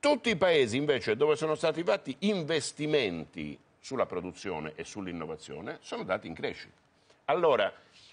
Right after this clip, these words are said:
le poche cose che si potevano fare davvero per essere competitivi e per rilanciare l'economia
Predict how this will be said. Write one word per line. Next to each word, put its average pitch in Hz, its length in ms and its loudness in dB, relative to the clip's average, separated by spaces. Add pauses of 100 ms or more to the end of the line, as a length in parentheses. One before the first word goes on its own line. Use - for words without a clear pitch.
(220)
le 151 140 4
poche 185 380 2
cose 180 360 2
che 120 120 -2
si 123 140 -6
potevano 117 460 -2
fare 117 300 2 (120)
davvero 92 640 2
per 90 160 -2
essere 110 340 0
competitivi 85 840 -8
e 78 60 -4
per 101 180 -2
rilanciare 101 500 -4
l'economia 85 580 -8